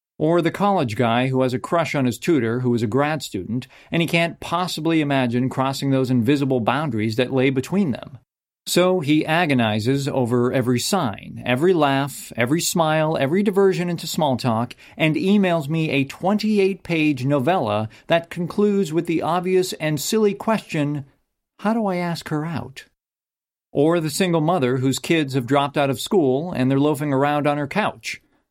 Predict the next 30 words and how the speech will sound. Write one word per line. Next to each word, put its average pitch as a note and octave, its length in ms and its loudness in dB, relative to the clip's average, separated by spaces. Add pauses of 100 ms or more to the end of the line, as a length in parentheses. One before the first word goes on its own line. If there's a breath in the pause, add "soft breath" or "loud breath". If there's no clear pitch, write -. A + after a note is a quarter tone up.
eating D3+ 260 4
her D#3 100 0
food, G3 440 -2
spending D#3+ 380 0
her D#3+ 60 2
money, F3 360 0 (220)
not F#3 220 0
respecting E3+ 560 -4
her C#3 100 0
space C#3+ 460 -2
or D#3 220 -2
her D3+ 140 -2
desire C3+ 600 0
for C3+ 180 -2
privacy. C#3 800 -6 (420)
She A3+ 220 2
wants F3 300 0
them B2+ 260 0
to C3+ 120 -2
move D3+ 280 2
on C3+ 280 0
with A#2+ 120 -2
their C3+ 160 0
lives. - 580 -6 (560)
She D#3+ 140 2
wants C#3+ 260 2
to C#3 100 -2
move C3+ 220 2
on C3+ 300 0
with D3 160 -2